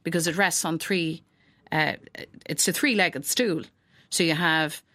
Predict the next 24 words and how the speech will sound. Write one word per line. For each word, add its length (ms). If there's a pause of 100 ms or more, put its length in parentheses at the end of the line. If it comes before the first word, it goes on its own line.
(120)
Fine 280
Gael, 340 (640)
you 80
have 180
Fianna 260
Fáil, 200
and 100
you 60
have 180
the 140
independents. 840 (680)
So 200
anything 460
that's 240
made 300
up 160
of 120
that 160
kind 160
of 80
chemistry, 680 (540)
uh, 160
is 400 (340)
i-, 100